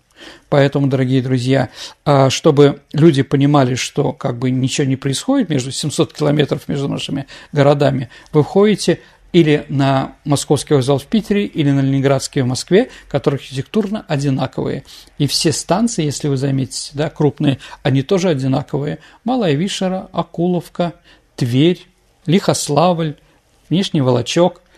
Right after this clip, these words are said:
Балагоя, они все одинаково построены, чтобы еще раз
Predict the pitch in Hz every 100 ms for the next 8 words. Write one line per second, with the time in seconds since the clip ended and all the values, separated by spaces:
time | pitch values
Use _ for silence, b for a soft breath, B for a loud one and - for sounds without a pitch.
0 | b 139 139 131 131 160 156 - B -
1 | 127 123 - 202 - - 127 123 143 143
2 | 143 127 135 - 139 131 135 139 - 127
3 | 120 170 208 -